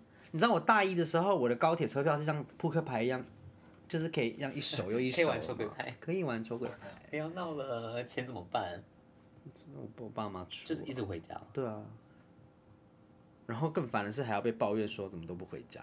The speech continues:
Speaker 2: 可你妈很爱，你妈，你妈就是情绪勒索很厉害啊。
Speaker 1: 对啊。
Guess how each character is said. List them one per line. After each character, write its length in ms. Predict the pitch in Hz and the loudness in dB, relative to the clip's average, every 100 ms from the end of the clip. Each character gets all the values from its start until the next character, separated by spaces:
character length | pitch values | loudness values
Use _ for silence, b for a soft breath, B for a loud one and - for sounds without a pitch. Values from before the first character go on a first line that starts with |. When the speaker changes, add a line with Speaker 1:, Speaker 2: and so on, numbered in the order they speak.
| - | -14
Speaker 2:
可 80 | - | -10
你 60 | |
妈 140 | 127 131 | -6 -4
很 140 | 117 | -4
爱， 80 | 110 110 110 - | -4 -6 -10 -12
你 100 | 101 | -10
妈， 200 | 92 107 - | -10 -12 -12
你 80 | |
妈 200 | 101 110 | -10 -8
就 100 | 117 | -8
是 80 | 123 | -10
情 260 | 131 - 98 | -10 -12 -10
绪 160 | - | -8
勒 160 | 104 98 | -6 -8
索 220 | 98 82 | -10 -10
很 100 | 82 - | -12 -12
厉 100 | 98 | -12
害 140 | 95 - | -10 -10
啊。 300 | - - 131 | -10 -12 -10
Speaker 1:
对 240 | - 269 247 | -2 2 4
啊。 500 | 240 233 233 226 | 4 4 2 0